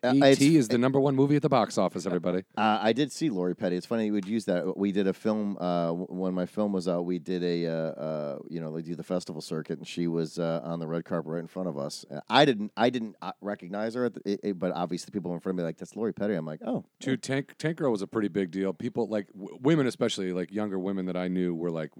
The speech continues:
Speaker 2: they loved that movie growing up. And
Speaker 1: Yeah.
Speaker 2: then, uh, she was in Point Break.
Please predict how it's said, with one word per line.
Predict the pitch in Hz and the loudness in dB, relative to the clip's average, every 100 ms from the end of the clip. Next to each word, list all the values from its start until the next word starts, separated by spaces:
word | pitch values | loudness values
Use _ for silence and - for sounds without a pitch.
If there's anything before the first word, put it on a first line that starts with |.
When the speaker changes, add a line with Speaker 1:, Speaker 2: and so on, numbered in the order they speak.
| 80 | -4
Speaker 2:
they | 90 | -2
loved | 82 87 78 | 0 -2 -2
that | 73 | -6
movie | 78 73 76 | -6 -8 -6
growing | 82 78 78 | -4 -4 -4
up. | 76 - | -6 -6
And | 90 | -2
Speaker 1:
Yeah. | 92 | -2
Speaker 2:
then, | 85 - _ _ - | -2 -8 _ _ -6
uh, | 92 87 80 | 0 0 0
she | - | -2
was | 220 | -4
in | 214 | -4
Point | - 208 180 | 0 0 2
Break. | 220 165 | 0 0